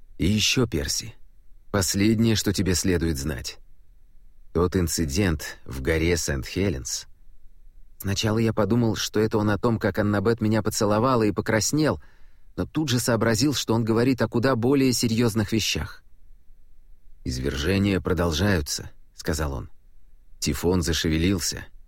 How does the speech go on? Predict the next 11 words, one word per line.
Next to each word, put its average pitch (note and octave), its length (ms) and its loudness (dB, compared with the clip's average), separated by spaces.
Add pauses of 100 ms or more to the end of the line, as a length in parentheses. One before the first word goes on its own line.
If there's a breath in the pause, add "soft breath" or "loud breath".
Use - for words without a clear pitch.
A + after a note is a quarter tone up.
(520)
Вполне D#2+ 440 0
вероятно, F2+ 600 2
что E2 200 -2
вскоре, F#2+ 640 0 (380)
через D#2+ 320 0
несколько E2 500 0
месяцев, E2 560 -2
самое F2 460 2
большее E2+ 500 0
через D2+ 320 -2
год, F2+ 440 0